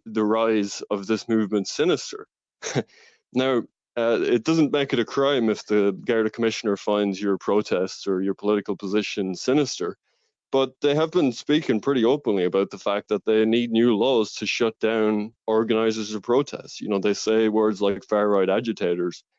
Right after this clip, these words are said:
They won't tell you who they mean, but what it essentially means is, you know, citizen journalists, uh, concerned citizens that have Twitter accounts or Telegram accounts and are, are posting about this and are expressing their political opinions.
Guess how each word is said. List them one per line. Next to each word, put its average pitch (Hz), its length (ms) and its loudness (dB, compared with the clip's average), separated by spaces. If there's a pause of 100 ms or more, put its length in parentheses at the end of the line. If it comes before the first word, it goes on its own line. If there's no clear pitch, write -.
(300)
They 117 80 4
won't 123 200 2
tell 120 200 0
you 101 80 0
who 117 120 4
they 104 140 2
mean, 117 300 2
but 95 100 2
what 117 220 4
it 104 40 0
essentially 110 460 -2
means 104 400 0
is, 95 160 0 (300)
you 127 100 -2
know, 92 100 2
citizen 113 540 0
journalists, 110 760 0 (500)
uh, 98 240 0
concerned 117 500 0
citizens 120 600 0
that 92 140 -2
have 98 260 -4
Twitter 110 300 2
accounts 113 580 -2
or 87 60 -16
Telegram 104 480 0
accounts 107 460 -2
and 98 100 0
are, 92 180 0
are 92 140 -4
posting 107 420 -2
about 104 240 0
this 110 300 2
and 104 80 -2
are 95 60 -2
expressing 104 480 -4
their 92 100 -4
political 107 420 0
opinions. 92 540 -2